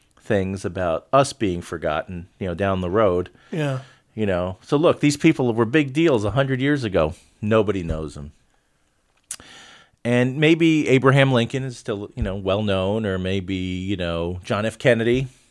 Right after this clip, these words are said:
Speaker 1: still talked about. But us guys, hundred years from now, we'll just, we'll be in nobody's memory.
Speaker 2: Yeah, but don't you think that's the way it's supposed to be?
Speaker 1: It is. It is. It was just get, it was just get, it's
Speaker 2: Yeah.
Speaker 1: very philosophical and very deep,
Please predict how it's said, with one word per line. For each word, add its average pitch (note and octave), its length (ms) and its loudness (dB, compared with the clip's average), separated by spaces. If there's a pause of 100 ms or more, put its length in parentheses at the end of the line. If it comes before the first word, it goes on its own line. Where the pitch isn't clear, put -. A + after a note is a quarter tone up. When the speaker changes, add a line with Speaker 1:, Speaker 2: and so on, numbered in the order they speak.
(280)
Speaker 1:
still G2+ 320 -2
talked F#2 360 -8
about. G2+ 340 -6
But G#2+ 240 -6
us D#3 200 -4
guys, F#2+ 520 0 (680)
hundred F3+ 280 0
years D#3 200 8
from F#2 120 -2
now, E2+ 260 2 (560)
we'll C#3+ 140 -4
just, C#3+ 200 -6 (220)
we'll C#3+ 480 -4
be G3 140 0
in D#3 160 2
nobody's A2+ 480 6
memory. E2 460 0 (680)
Speaker 2:
Yeah, F4 160 -4
but D4 160 -4 (760)
don't A#3 200 -2
you - 60 -2
think A#3+ 180 -4
that's A3+ 220 -6
the A3 80 -6
way G3+ 40 2
it's F#3+ 120 -6
supposed D#3+ 360 -6
to F3+ 80 -12
be? G3 120 0
Speaker 1:
It F3+ 100 6
is. F#3+ 320 0
It G#3+ 140 4
is. E3 340 0
It A3+ 80 0
was B3 140 -2
just - 200 -6
get, - 160 -12
it A#3+ 120 -12
was C4 140 -12
just C#4+ 220 -8
get, A#3+ 220 -2
it's A3+ 280 -8
Speaker 2:
Yeah. G3+ 80 -6
Speaker 1:
very A3+ 200 4
philosophical A#2 880 4
and G#2+ 120 -2
very A#2 460 0
deep, A#2+ 480 -2